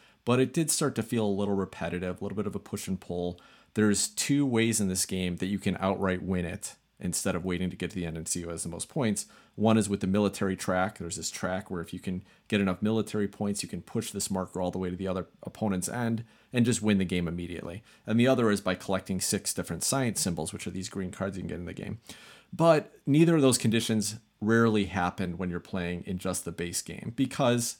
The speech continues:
it's pretty clear to see when somebody's pushing you too far or pushing towards them, and you can pretty much stop them. So it was rare that those really came into play. They kind of were there to more force you to take cards that you didn't want, and that wasn't super fun,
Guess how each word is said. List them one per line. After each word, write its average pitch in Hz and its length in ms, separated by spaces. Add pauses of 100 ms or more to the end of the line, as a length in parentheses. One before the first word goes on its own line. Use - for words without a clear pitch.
it's 123 160
pretty 147 280
clear 104 320
to 95 80
see 101 260
when 95 180
somebody's 95 340
pushing - 340
you 104 120
too 101 180
far 92 400 (320)
or 98 80
pushing 110 360
towards 101 260
them, 95 140
and 95 100
you 90 60
can 95 160
pretty 151 360
much 107 200
stop 76 360
them. 92 140
So 123 140
it 123 40
was 120 140
rare 113 420 (280)
that 101 120
those 110 220
really 107 240
came 104 180
into 95 120
play. 98 240
They 101 140
kind 131 220
of 107 100
were 101 140
there 92 300
to - 160
more 92 320 (200)
force 113 400
you 104 120
to 98 80
take 98 260
cards 92 280
that 95 100
you 95 40
didn't 87 300
want, 76 260
and 117 80
that 135 140
wasn't 104 300
super 117 340
fun, 85 340